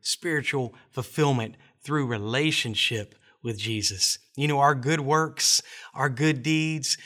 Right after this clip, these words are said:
going through the motions, coming to church on Sunday, it's not enough. We've got to have a relationship with Jesus. And the good news is this, that Jesus, he's waiting with open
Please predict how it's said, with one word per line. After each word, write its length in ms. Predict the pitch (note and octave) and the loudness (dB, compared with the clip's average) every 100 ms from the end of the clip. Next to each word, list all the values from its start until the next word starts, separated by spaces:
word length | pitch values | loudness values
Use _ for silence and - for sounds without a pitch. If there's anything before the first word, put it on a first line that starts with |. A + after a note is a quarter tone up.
| - - C3 | -14 -12 -2
going 300 | D3 E3 D#3+ | 2 2 2
through 140 | E3+ | -2
the 80 | D3 | 0
motions, 540 | C#3 D3+ D3 E3 D3+ | 0 2 2 2 0
coming 300 | - D#3+ F3 | -2 -2 -2
to 80 | D#3+ | -4
church 360 | - E3+ D#3+ F3 | -2 -2 -2 -2
on 140 | E3 | 2
Sunday, 560 | D3+ E3 E3 D3 C3+ C3+ - - | 2 2 0 2 0 -2 -12 -16
it's 200 | - C3 | -6 -4
not 320 | C3+ C#3 D3+ D3 | -2 -4 -2 0
enough. 400 | A#2+ C3+ C3 - | 0 0 -2 -4
We've 220 | D#3+ E3+ | -8 -4
got 180 | D3+ C3 | -2 -2
to 60 | |
have 240 | A2+ B2 A2 | -2 -4 -4
a 40 | |
relationship 880 | G#2+ G#2+ A#2+ B2+ - A2+ - A2+ - - - | -6 -4 -4 -4 -6 -4 -4 -4 -8 -20 -8
with 160 | C3 A#2 | -6 -4
Jesus. 560 | A#2+ D3 C3 B2+ A2+ - - - | 0 0 0 -2 -4 -6 -14 -10
And 160 | - D3 | 0 2
the 80 | C#3 | 2
good 300 | A#2+ G3+ G#3+ | 6 4 6
news 280 | F#3 D#3 C3 | 4 4 2
is 180 | A#2 | -2
this, 320 | B2+ F#3+ C3+ - - - - | 0 2 0 -2 -8 -20 -8
that 180 | B2+ C3+ | -2 -2
Jesus, 640 | A#2+ D#3+ G3+ - C#3 - - - - | 0 0 2 0 2 0 -2 -16 -20
he's 300 | - F3+ F#3+ | -4 0 0
waiting 600 | B2 C#3 F3+ E3 C#3+ A2+ | 0 -2 -2 0 0 0
with 180 | A2 A2+ - | -4 -8 -4
open 440 | D#3+ E3 E3 D3+ | -2 -2 -4 -6